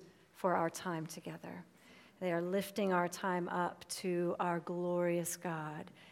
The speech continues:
And I know others are praying as well. And we come expectant, right? Expectant for God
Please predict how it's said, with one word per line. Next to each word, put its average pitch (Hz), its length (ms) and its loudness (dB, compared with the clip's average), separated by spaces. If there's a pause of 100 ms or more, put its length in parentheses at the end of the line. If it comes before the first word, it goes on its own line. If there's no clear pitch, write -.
(140)
And 180 140 0
I 175 80 4
know 180 140 2
others 180 340 4
are 185 80 4
praying 170 540 -2
as 170 120 -6
well. 185 480 -4 (160)
And 175 480 -4 (360)
we 196 100 4
come 196 560 2
expectant, - 1300 -4 (280)
right? 175 280 -4
Expectant - 1040 -4 (300)
for - 260 -2 (100)
God 180 580 2